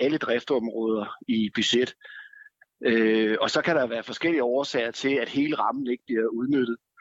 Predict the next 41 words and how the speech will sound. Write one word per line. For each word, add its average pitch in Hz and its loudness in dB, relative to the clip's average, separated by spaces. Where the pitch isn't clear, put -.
Øh, 113 4
og 113 0
det 151 2
be-, 147 2
der 127 0
behøver 123 0
ikke 156 2
at 170 0
være 143 2
en 135 -2
kausalitet 127 -2
imellem, 120 0
at 113 0
det 139 2
beløb, 123 0
der 131 0
så 123 2
bliver 120 2
brugt, 151 0
har 131 0
været 110 2
mindre 127 2
end 110 -6
det, 127 2
der 135 2
har 110 0
været 110 -4
afsat, 123 -2
og 120 -2
så 139 2
at 113 -8
man 120 -8
ikke, 135 -4
at 131 -12
man 120 0
har 110 -2
lavet 117 2
en 123 0
langsommelig 123 -2
sagsbehandling. 123 -4
Den, 165 2